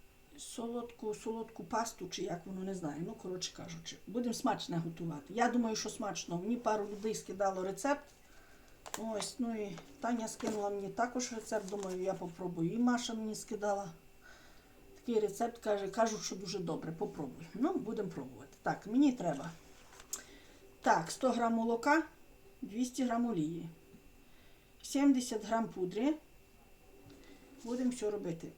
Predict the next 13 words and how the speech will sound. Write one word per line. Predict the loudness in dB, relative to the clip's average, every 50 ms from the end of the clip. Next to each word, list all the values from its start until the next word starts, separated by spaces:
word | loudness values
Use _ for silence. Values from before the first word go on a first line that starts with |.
| -8
І | -4 0 2 4 4 4 2 2 0 0 0 0 0 0 -2 -4 -8
сухе | -10 -8 -4 -2 -2
молоко. | -2 -2 -2 -4 -6 -6 -8 -8 -10 -10 -12 -12 -16 -20 -20 -20 -20 -20 -20 -20 -20 -20 -20 -20 -20 -20 -20 -20 -20 -20 -20 -20 -20 -20 -20 -20 -20 -20 -20 -20 -20 -20 -20 -20 -16 -12
Так, | -10 -8 -6 -6 -6 -6 -6 -6 -6
зараз, | -6 -6 -6 -6 -6 -6
зараз, | -6 -6 -6 -6 -8
зараз, | -8 -8 -8 -8 -8 -8 -8
зараз. | -8 -8 -6 -4 -4 -4 -4 -4 -6 -6 -6 -8 -8 -10 -12 -12 -12
Двадцять | -10 -2 2 4 4 4 2 -2 -6
грам | -4 -2 -4 -4
сухого | -4 -8 -12 -10 -8 -8
молока. | -6 -4 -6 -6 -6 -10 -14 -18 -20 -20 -20 -20 -20 -20 -20 -16 -10 -6 -6 -4 -4 -4 -4 -4 -4 -4 -4 -4 -4 -2
Ну, | -2